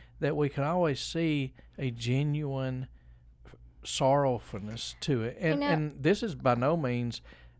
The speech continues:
Speaker 1: I mean, if me and you knew a David today, we would, we would probably be thinking, "This dude,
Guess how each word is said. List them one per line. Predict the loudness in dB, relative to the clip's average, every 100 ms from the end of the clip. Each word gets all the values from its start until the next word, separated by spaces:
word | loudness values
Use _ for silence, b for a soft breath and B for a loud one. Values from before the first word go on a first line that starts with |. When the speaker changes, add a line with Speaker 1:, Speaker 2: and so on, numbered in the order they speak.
| -4
Speaker 1:
I |
mean, | 0 2 0 -2
if | -4 0
me | 2 2
and | 2
you | 2 2 0 -2 -2
knew | 2 4 4 2 -6 -14 -4
a | 0 2
David | 4 4 2 0 -2 -4 -8
today, | -4 0 2 2 0 -4 -18 -20 -20 -20 -20 -20 -6
we | 2 2
would, | 2 0 -6 -18 -4
we | -2
would | -2 -2
probably | -2 -2 0 -4
be |
thinking, | -4 -4 -4 -6
"This | -6 -6
dude, | -4 -2 0 -2